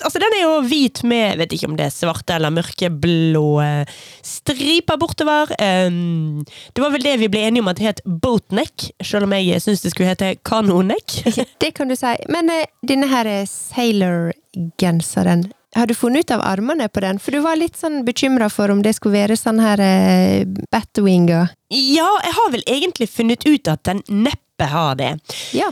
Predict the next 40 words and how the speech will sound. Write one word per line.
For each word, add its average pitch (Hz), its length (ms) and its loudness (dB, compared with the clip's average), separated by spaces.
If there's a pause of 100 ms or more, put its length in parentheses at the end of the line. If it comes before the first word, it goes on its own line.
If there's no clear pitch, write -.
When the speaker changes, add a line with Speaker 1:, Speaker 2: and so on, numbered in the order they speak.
(120)
Speaker 1:
Jeg 294 100 0
har 330 240 0
fremdeles 277 540 0
ikke 269 180 0
sett 277 220 -2
et 156 180 -6
bilde 202 500 0
av, 185 300 2
eh, 156 220 2
noen 180 300 2
som 175 160 -4
har 160 100 2
den 160 160 -2
på 190 260 -2
seg 143 340 -4
med 190 300 0
armene 165 560 0
utover. 160 640 0 (220)
Så 190 280 -2
hundre 214 300 0
prosent 262 260 -2
sikker 254 320 -4
kan 226 200 -2
jeg 147 180 0
ikke 156 140 -2
være. 160 280 0 (520)
Men 233 320 -2 (100)
det 214 220 0
står 226 420 0 (160)
ingenting 226 840 0
i 214 200 2
beskrivelsen 160 920 -2
av 156 320 0
den, 139 300 -4 (420)
at 185 140 -2
den 180 120 -2
har, 175 280 0
eh, 147 100 -2
sånn 156 260 -2
flaggermusermer. 147 1200 -2